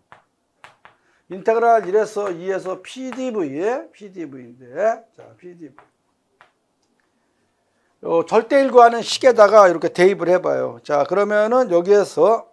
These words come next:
<clears throat> 요 압력, 절대 압력 대신에 인테그랄 일에서 이에서, 어, 우리가 오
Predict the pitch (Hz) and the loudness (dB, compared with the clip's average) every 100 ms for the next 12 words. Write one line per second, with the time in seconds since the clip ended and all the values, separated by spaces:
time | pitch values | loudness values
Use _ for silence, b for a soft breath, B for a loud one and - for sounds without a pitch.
0 | 214 175 170 120 _ _ _ _ _ _ | -18 -16 -16 -18 _ _ _ _ _ _
1 | _ _ _ - _ _ _ _ - 170 | _ _ _ -20 _ _ _ _ -6 -4
2 | 139 202 240 240 196 - - 175 214 208 | -2 -2 -2 -2 -2 -4 -10 -8 -2 -2
3 | 208 196 - 190 170 190 214 180 190 - | -2 -8 -8 -10 -10 -12 -10 -10 -10 -8
4 | 196 202 196 165 196 143 165 160 175 185 | -4 -2 -4 -4 -8 -8 -10 -10 -8 -8
5 | 135 131 170 226 294 _ _ _ _ _ | -10 -8 -6 -6 -10 _ _ _ _ _
6 | - 147 151 147 165 160 170 160 165 185 | -14 -8 -8 -8 -10 -4 -2 -2 -4 -6
7 | 185 131 | -6 -8